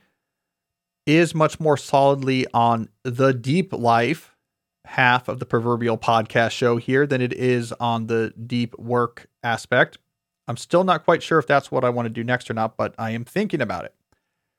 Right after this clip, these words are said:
It's a little nerve-wracking because I've spent the last five years publishing my tech and culture trilogy,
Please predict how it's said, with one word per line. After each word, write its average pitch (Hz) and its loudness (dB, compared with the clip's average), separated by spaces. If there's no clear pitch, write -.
It's - -16
a 131 -2
little 220 2
nerve-wracking 180 4
because 160 0
I've 139 2
spent 196 -2
the 170 0
last 147 2
five 131 4
years 202 2
publishing 147 2
my 120 0
tech - -2
and 131 -6
culture 160 0
trilogy, 175 0